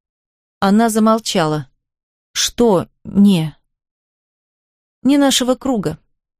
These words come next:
«Не думала, что вас это волнует».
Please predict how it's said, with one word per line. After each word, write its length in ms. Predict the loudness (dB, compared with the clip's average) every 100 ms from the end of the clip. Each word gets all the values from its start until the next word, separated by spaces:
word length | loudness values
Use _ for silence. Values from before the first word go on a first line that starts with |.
| _ _ _ _ -2
«Не 140 | 2 2
думала, 360 | 2 2 0
что 180 | 0 -2
вас 260 | 0 -2 -2
это 140 | -2
волнует». 680 | 0 0 0 0 -2 -6